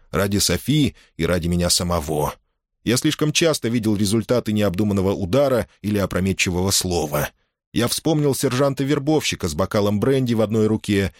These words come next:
и королевским шиллингом в другой, и медаль Ватерлоо,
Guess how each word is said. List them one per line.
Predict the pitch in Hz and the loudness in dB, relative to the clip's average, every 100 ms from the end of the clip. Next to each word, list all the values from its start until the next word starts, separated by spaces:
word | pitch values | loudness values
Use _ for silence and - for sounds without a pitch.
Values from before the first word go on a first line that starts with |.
| - | -10
и | 90 | -4
королевским | 95 95 101 - 98 | -2 0 0 -2 -2
шиллингом | - 110 104 80 82 80 | -2 0 0 0 -2 -2
в | 76 | -2
другой, | 80 87 131 147 107 - _ _ | -2 0 2 2 -2 -6 _ _
и | 151 | -2
медаль | 165 156 147 | 0 2 0
Ватерлоо, | 135 135 131 92 73 71 71 69 | 0 -2 0 0 0 -2 -4 -6